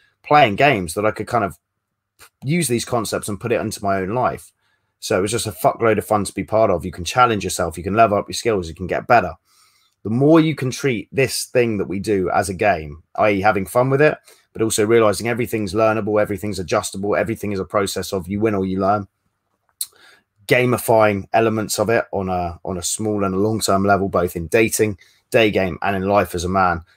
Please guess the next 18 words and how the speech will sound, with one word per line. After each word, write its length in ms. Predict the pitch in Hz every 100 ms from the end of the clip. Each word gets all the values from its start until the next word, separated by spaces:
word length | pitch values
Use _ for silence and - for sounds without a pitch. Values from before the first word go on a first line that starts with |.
| _
the 60 | -
more 260 | 107 135 113
fun 260 | 123 110
you're 80 | 98
gonna 120 | 92
have 220 | 87 92
on 100 | 85
it, 140 | 80 -
right? 280 | 82 107 - _ _ _ _ _ _
The 40 | 95
more 200 | 104 95
fun 180 | 101
you're 80 | 95
gonna 140 | 87 87
have 200 | 90 80
in 100 | 73
it. 120 | 67 _ _ _ _ _ _
So, 640 | - 127 123 120 117 113